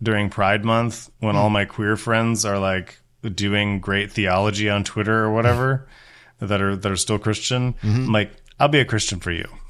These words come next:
Speaker 1: Like, <laughs> if this is what it is.
Speaker 2: You're kind of Christian. Yeah.
Speaker 1: I, I'll, I'll sign up, you know, but then, I don't know, some, some chud will get in there and I'm like, "Mm,
Speaker 2: Yeah.
Speaker 1: okay,
Speaker 2: Oh,
Speaker 1: no,
Speaker 2: yeah.
Speaker 1: that's, sorry." <laughs>
Speaker 2: Christian Pride Month is over.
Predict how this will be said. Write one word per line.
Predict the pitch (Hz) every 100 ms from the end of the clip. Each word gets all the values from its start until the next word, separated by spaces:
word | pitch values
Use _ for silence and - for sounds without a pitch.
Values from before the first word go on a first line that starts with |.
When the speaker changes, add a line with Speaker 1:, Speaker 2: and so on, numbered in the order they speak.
| - - -
Speaker 1:
Like, | 101 - - - - -
<laughs> | - -
if | 110 113
this | 156 170
is | 156
what | 156
it | 151
is. | 156 156 135 120
Speaker 2:
You're | 123
kind | - 104 95
of | 92
Christian. | 95 90 - 60 -
Yeah. | 95 73 - - 135
Speaker 1:
I, | 131
I'll, | 127 127 117
I'll | 120 113
sign | - 101 92
up, | 90 - - - - - - - - -
you | 117
know, | 98 98
but | 95 104
then, | 117 110 101
I | 101
don't | 98
know, | 92
some, | - 98 95 92 95 - _ -
some | - 98
chud | 92 104 98 87
will | 92
get | 90 90
in | 90
there | 90 85
and | 87
I'm |
like, | 87 85
"Mm, | 104 90
Speaker 2:
Yeah. | 95 101 90
Speaker 1:
okay, | - 95
Speaker 2:
Oh, | 92 92
Speaker 1:
no, | - -
Speaker 2:
yeah. | 87 80 -
Speaker 1:
that's, | 65 123 127 117 _ _ -
sorry." | - 101 104 -
<laughs> | - - - - -
Speaker 2:
Christian | 117 113 104
Pride | 101 90
Month | 90 95
is | 82
over. | 80 65